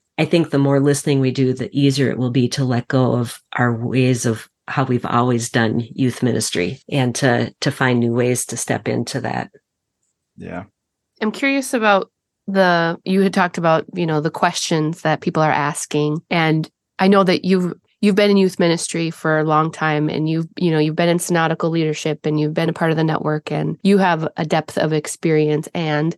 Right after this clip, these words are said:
Speaker 3: with, you know, in the new, this role that you have, you know, you have the opportunity to listen in, um, new,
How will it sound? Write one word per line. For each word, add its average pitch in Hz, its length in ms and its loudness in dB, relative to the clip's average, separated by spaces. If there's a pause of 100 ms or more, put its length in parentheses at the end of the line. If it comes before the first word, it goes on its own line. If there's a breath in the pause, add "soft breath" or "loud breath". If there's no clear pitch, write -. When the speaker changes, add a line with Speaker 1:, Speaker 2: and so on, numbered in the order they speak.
Speaker 3:
with, 160 320 0 (160)
you 180 100 2
know, 156 160 2
in 175 180 2
the 156 300 0 (340)
new, 190 240 4
this 180 260 -4
role 160 300 0
that 151 180 -6
you 156 180 -4
have, 151 420 -2 (100)
you 175 60 -2
know, 156 100 -2
you 151 140 0
have 160 160 0
the 156 120 2
opportunity 151 680 -2
to - 400 -4 (220)
listen 180 580 0
in, 165 440 0 (120)
um, 156 240 -2
new, 165 220 0